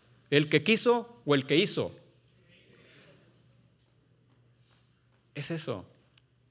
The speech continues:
En verdad, jóvenes, a nosotros de padres no nos quitan nada con que no hagan las cosas. Se los están quitando ustedes mismos. Se los están quitando ustedes mismos.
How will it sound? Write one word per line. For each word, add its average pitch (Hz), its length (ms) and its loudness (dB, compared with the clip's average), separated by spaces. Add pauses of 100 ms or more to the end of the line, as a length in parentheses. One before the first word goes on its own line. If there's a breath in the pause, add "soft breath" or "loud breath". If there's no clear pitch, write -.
(800)
En 139 120 -4
verdad, 160 260 2
jóvenes, 185 440 -2 (100)
a 139 100 -4
nosotros 202 440 -2
de 170 100 2
padres 190 340 0
no 165 180 -4
nos 190 260 -6
quitan 151 720 -6
nada 175 420 0 (420)
con 131 160 -4
que 131 120 -4
no 123 100 -2
hagan 143 180 -4
las 123 140 -6
cosas. - 520 -6 (340)
Se - 160 -2
los 127 160 -2
están 151 280 -4
quitando 165 520 -2
ustedes 147 540 -4
mismos. 135 640 -6 (1600)
Se 165 200 0
los 156 180 -4
están 160 260 -4
quitando 165 420 0
ustedes 160 380 -2
mismos. 151 600 -4